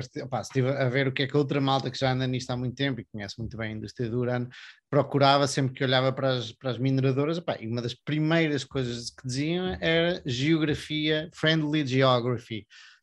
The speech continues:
que são três ou quatro países no mundo que, onde as coisas já estão provadas, porque há muita tendência, especialmente em minas, de investir em projetos que ainda só estão no papel e vai ser o low cost provider mundial e tal,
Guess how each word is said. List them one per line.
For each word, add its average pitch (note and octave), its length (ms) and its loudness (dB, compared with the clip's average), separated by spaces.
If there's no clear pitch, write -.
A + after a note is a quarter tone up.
que - 60 -10
são A#2+ 220 0
três C3+ 260 2
ou C#3 80 4
quatro C#3+ 260 2
países C#3 320 2
no C#3+ 140 2
mundo D3+ 380 0
que, D#3 240 -8
onde D#3+ 180 0
as C#3+ 60 -2
coisas D3+ 260 0
já D#3+ 140 2
estão D#3+ 320 -2
provadas, C3+ 520 0
porque - 260 -16
há A2+ 120 -4
muita A#2+ 360 2
tendência, A#2+ 580 0
especialmente A#2 480 -2
em A#2+ 60 2
minas, B2 400 2
de B2 260 0
investir C3 420 -2
em B2+ 280 0
projetos C3 600 2
que C#3 400 2
ainda C3 200 0
só C3+ 160 -2
estão C3 200 0
no C3 120 2
papel D3 600 2
e C#3+ 100 -2
vai C#3+ 180 2
ser D3 460 -2
o C3+ 300 -6
low D3+ 260 2
cost C#3 380 0
provider C3+ 440 4
mundial C3+ 520 2
e B2+ 40 2
tal, C#3 380 0